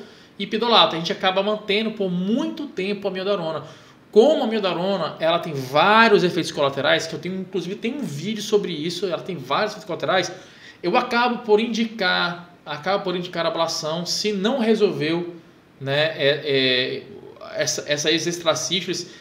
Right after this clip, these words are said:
em até seis meses, eu acabo indicando sim aí uma ablação, tá? Bom, pessoal, se você for comigo nesse vídeo até aqui agora, antes de eu continuar aqui, eu te peço,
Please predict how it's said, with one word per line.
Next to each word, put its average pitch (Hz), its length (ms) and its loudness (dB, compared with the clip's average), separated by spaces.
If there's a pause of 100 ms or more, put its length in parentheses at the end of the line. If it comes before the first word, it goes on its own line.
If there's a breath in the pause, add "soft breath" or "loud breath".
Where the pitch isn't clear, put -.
(160 loud breath)
em 151 120 -2
até 180 320 2
seis 185 380 0
meses, 156 360 -2
eu 170 100 0
acabo 175 580 -2
indicando 180 580 -6
sim 202 560 2 (480 loud breath)
aí 156 600 -4 (840)
uma 170 360 2
ablação, 170 560 -2 (100)
tá? 160 320 4 (380 loud breath)
Bom, - 500 4
pessoal, 202 300 0
se - 80 -8
você - 160 -8
for 285 160 -8
comigo 240 240 -4
nesse 220 180 0
vídeo 185 180 -6
até 262 280 2
aqui - 240 -2
agora, 165 500 0 (340)
antes 208 200 -4
de 226 40 0
eu 220 60 6
continuar 202 400 -2
aqui, 175 220 -4
eu - 60 -2
te - 100 -8
peço, - 580 0